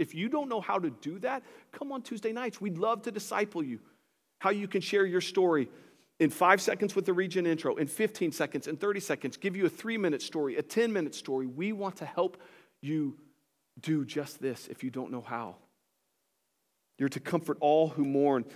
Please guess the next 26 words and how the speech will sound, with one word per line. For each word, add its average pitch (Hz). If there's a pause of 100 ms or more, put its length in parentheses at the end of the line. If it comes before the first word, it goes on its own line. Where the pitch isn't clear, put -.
(120)
to 180
grant 151
those 185
who 220
mourn 190
in 180
Zion, 165
give 175
them 180 (200)
a, 160
a 156
garland 170
instead 156
of 143
ashes. 151
Uh, 165 (140)
your, 180 (100)
your 175
translation 175
might 156
say, 151
w-, 151 (120)
in 170
that 156
place, 165
beauty 160